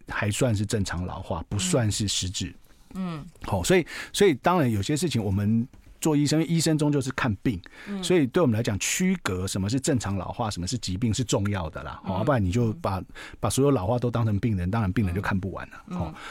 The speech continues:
Speaker 1: 所以这有，有一些区隔。好，那有一些人的改变，他不见得在记忆。
Speaker 2: 嗯。
Speaker 1: 我们刚刚之前讲过说有额颞叶的失智，对不对？
Speaker 2: 嗯，嗯。
Speaker 1: 他就是性格变了，
Speaker 2: 哦。
Speaker 1: 个性变，变成一个不一样的人。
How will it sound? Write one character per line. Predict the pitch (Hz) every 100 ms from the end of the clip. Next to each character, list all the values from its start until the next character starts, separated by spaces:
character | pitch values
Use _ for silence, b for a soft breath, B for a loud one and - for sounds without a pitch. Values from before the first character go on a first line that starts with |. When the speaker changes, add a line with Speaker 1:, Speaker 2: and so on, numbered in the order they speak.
| B
Speaker 1:
所 | - -
以 | 160 117
这 | - 175
有， | 113 101
有 | 98
一 | 104
些 | 127
区 | 110 - 107
隔。 | - -
好， | -
那 | 107 214
有 | 127
一 | 113
些 | 143
人 | 143 95
的 | 95
改 | - 80
变， | - 113
他 | 98
不 | 147
见 | 127 180
得 | 113
在 | 127
记 | 113 - 135 101
忆。 | 113 - -
Speaker 2:
嗯。 | 190 180 160 - -
Speaker 1:
我 |
们 | 104
刚 | 131
刚 | 139 131
之 | 143
前 | 123 107 110
讲 | 92 85
过 | 120 110
说 | 117
有 | 107 82
额 | - 98
颞 | 120 151 127
叶 | 127 107
的 | 92
失 | - 107
智， | 107 - 95
对 | 107
不 |
对？ | 110 107
Speaker 2:
嗯， | 226 202
嗯。 | 208 190 185
Speaker 1:
他 | -
就 | 127
是 | 123 113
性 | - - 139 90
格 | 82 78
变 | 87 92 78
了， | 64 -
Speaker 2:
哦。 | - 185 - 185
Speaker 1:
个 | 147 107
性 | 117 101
变， | 95
变 | 127 113
成 | 101
一 |
个 | 95
不 | - 113
一 | 87
样 | 95 90
的 | 76
人。 | 71 -